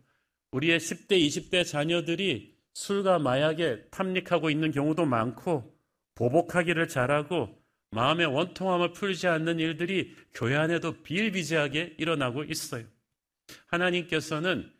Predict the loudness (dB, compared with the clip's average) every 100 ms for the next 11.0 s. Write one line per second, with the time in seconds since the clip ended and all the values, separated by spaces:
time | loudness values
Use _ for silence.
0 | _ _ _ -4 0 2 2 0 -2 -4
1 | -6 -4 -2 0 0 -2 0 0 0 -4
2 | -2 -2 -2 -2 0 0 0 -2 -2 -6
3 | -6 -6 -4 -4 -6 -10 -16 _ _ _
4 | _ _ _ _ -4 -2 0 2 2 2
5 | 0 -2 -2 -2 0 0 -2 -4 -2 -2
6 | 0 0 0 -4 _ _ 0 0 2 2
7 | 2 2 0 -2 -2 -2 -2 -6 -8 -8
8 | -14 _ _ _ _ _ _ _ 0 2
9 | 2 0 -2 -2 -2 0 -2 -2 0 0
10 | 2 2 0 0 -2 -2 2 2 0